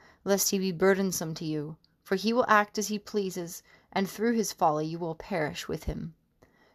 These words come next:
Do not fight with a wrathful man, and do not cross the wilderness with him, because blood is as nothing in his sight, and where no help is at hand, he will strike you down. Do not consult with a fool, for he will not be able to keep a secret.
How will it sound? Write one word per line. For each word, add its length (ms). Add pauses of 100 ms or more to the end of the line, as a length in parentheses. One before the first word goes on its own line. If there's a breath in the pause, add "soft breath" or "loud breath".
Do 120
not 200
fight 280
with 120
a 80
wrathful 420
man, 400 (100)
and 80
do 100
not 220
cross 280
the 120
wilderness 500
with 120
him, 260 (420 loud breath)
because 260
blood 380
is 120
as 140
nothing 380
in 80
his 160
sight, 400 (300 soft breath)
and 160
where 140
no 200
help 320
is 120
at 100
hand, 400
he 120
will 120
strike 420
you 60
down. 400 (640)
Do 100
not 240
consult 420
with 140
a 40
fool, 520
for 160
he 120
will 120
not 260
be 140
able 140
to 60
keep 240
a 40
secret. 540